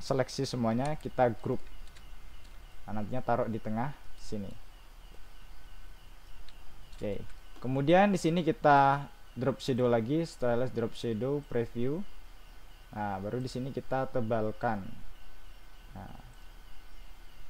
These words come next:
Eh,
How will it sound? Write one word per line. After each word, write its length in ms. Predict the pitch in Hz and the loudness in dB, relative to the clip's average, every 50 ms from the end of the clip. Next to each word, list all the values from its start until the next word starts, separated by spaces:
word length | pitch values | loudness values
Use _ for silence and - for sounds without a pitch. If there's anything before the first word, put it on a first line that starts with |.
| - - - - - - - - - - - - - - - - - - - - - - - - - - - - - - - - - - - - - - - - - - - - - - - - - - - - - - - - - - - - - - - - - - | -4 -4 -4 -4 -4 -6 -6 -6 -6 -4 -4 -4 -4 -4 -4 -6 -10 -10 -10 -8 -6 -6 -6 -6 -6 -6 -4 -2 -2 -2 -2 -2 -2 -2 0 0 0 -2 -2 -2 -2 -2 -4 -6 -8 -12 -14 -12 -12 -10 -10 -12 -14 -14 -16 -16 -16 -16 -16 -16 -16 -14 -12 -10 -10 -8
Eh, 240 | 104 104 104 101 104 | -8 -8 -6 -4 -4